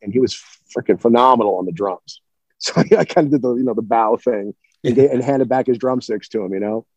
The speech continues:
Speaker 1: And when I was leaving, this literally happened just like this. Dustin says, "Hey, bro, hey, man, before you leave, do me a favor."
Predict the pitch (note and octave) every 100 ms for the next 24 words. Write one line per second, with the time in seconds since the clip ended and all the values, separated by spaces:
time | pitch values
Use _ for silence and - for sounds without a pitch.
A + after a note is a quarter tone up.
0 | _ _ _ - C#3 C#3 C#3+ C#3 B2+ G#3
1 | D#4+ E3 B2 B2 - _ - C3 - -
2 | B2+ C#3 E3+ E3 G3+ C#3+ A#2 D3 E3 D#3
3 | - A2+ C#3 C#3+ C#3+ C3 - A3+ F3+ F#3+
4 | G#3+ E3+ E3 D#3+ A3+ B3 G#3+ G3+ - F#3+
5 | E3+ - C3